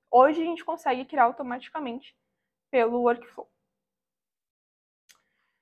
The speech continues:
Agora uma coisa muito legal, que são as transições de blueprint, que já é muito bom no C R M, mas que agora tem outras possibilidades que a gente vai apresentar.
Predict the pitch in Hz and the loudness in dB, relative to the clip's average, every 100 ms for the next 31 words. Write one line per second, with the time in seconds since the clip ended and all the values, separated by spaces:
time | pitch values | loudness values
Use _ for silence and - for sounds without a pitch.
0 | _ _ _ _ 285 294 320 370 370 330 | _ _ _ _ 6 8 6 4 0 0
1 | 320 320 349 349 254 233 - - - - | -2 -6 -4 2 4 4 2 -4 -6 -4
2 | 269 277 269 269 269 269 262 285 254 254 | -4 -4 -6 -6 -4 -6 -8 -8 -8 -8
3 | 381 - _ _ 247 254 240 233 247 392 | -8 -16 _ _ -4 0 0 -2 -6 -6
4 | 240 220 285 320 - 262 262 220 226 294 | -4 -4 -6 -10 -8 -8 -6 -8 -8 -6
5 | 254 240 240 - 254 226 233 240 254 - | -4 -4 -6 -6 -2 0 -2 -6 -12 -2
6 | 220 240 - 330 - 269 247 262 277 214 | 2 2 0 -12 -10 -12 -10 -6 2 2
7 | 214 247 _ _ _ _ _ _ - 240 | 2 -4 _ _ _ _ _ _ -18 -16
8 | 240 233 - 233 285 302 | -12 -10 -8 -8 -8 -12